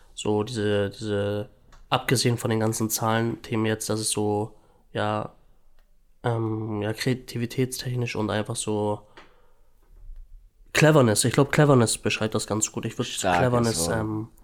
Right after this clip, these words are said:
Speaker 1: sehr hoch, äh, mit einbeziehen. Wie clever ist man? Und ich glaub, clever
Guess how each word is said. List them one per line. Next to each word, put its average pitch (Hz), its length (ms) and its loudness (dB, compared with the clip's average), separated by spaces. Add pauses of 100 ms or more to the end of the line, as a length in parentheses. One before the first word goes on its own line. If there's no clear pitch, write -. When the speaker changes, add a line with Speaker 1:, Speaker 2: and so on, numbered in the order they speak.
(240)
Speaker 1:
sehr 107 560 2
hoch, 117 480 -2
äh, 107 160 -2
mit 107 160 -2
einbeziehen. 110 580 -4 (320)
Wie 117 120 -4
clever 117 340 -2
ist 117 160 -4
man? 117 180 0
Und 110 100 2
ich - 80 -4
glaub, 131 200 0
clever 131 260 6